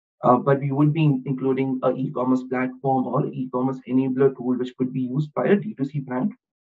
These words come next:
from a business perspective. Now, that being said,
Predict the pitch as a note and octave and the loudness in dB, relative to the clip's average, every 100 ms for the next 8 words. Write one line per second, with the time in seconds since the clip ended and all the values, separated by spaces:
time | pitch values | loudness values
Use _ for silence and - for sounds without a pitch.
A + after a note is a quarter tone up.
0 | _ _ _ _ _ _ - C#3+ C#3+ D3+ | _ _ _ _ _ _ -2 2 4 2
1 | B2+ C3 C3+ B2+ B2+ - - D3+ _ _ | 0 -4 -6 -10 -14 -18 -20 -20 _ _
2 | _ _ _ _ _ _ - C3+ - - | _ _ _ _ _ _ 4 6 4 0
3 | D#3 - A#3 G#3 F3 G#3+ | 0 2 2 2 2 2